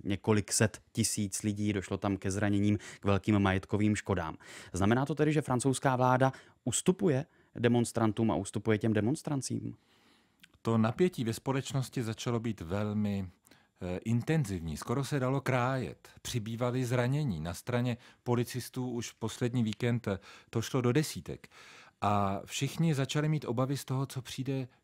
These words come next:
Speaker 2: ten příští týden. Problém je, že skutečně to hnutí nemá úplně přesnou agendu. Začalo to na tom, že zkrátka vláda se rozhodla zvýšit tarify za naftu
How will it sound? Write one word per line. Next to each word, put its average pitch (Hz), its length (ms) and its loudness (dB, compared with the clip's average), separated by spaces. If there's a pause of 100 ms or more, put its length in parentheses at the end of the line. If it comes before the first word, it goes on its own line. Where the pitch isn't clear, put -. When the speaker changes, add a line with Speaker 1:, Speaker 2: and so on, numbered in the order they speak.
(240)
Speaker 2:
ten 131 200 -2
příští - 480 -8
týden. - 400 -12 (400)
Problém 165 460 2
je, 143 180 0
že 135 140 -4
skutečně 156 720 -4 (100)
to 131 160 0
hnutí 110 580 0 (300)
nemá 147 460 2
úplně 127 360 -2
přesnou 123 360 -2
agendu. 110 440 -2 (180)
Začalo 143 440 -2
to 147 140 -2
na 113 120 2
tom, 78 400 -6 (280)
že 98 220 -4
zkrátka - 920 -4
vláda 117 380 0
se 135 140 -6
rozhodla 120 460 0
zvýšit 120 540 -2
tarify 131 480 0 (360)
za 110 180 2
naftu 120 480 -2